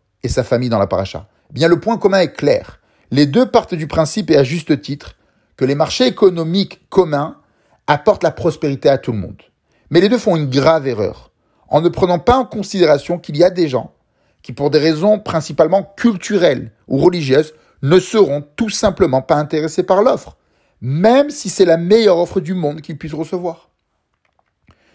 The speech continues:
Du coup, il y a lieu de se demander, est-ce que c'est vraiment juste de construire une société humaine lorsque les motivations économiques,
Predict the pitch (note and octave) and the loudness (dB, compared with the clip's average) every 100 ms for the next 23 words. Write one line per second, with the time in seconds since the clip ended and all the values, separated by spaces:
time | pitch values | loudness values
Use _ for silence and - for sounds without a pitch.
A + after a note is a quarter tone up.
0 | _ - E3+ - C#4 G3 F#3+ - E3 D3+ | _ -8 -6 2 4 4 0 0 0 0
1 | C#3 B2 - _ _ _ _ - G3 D#4 | 0 -2 -4 _ _ _ _ 0 2 0
2 | - G3+ F#3 D#3 C#3 A2+ A#3 D4+ - - | 2 2 4 4 2 0 2 0 -4 -2
3 | D#3+ E3 D3 G3 F3 E3+ - D#3 F3 D#3+ | -2 0 -4 -4 -4 -4 -4 2 2 2
4 | D3+ D3 F#3+ C4+ _ _ _ - D3+ - | 2 2 0 -10 _ _ _ -2 -2 2
5 | F3 D#3+ E3 - E3 - A3 - - G3 | 2 2 0 2 0 2 -2 -2 -4 -4
6 | - A3 F#3+ F3+ E3+ - _ | 2 0 2 -4 -8 -10 _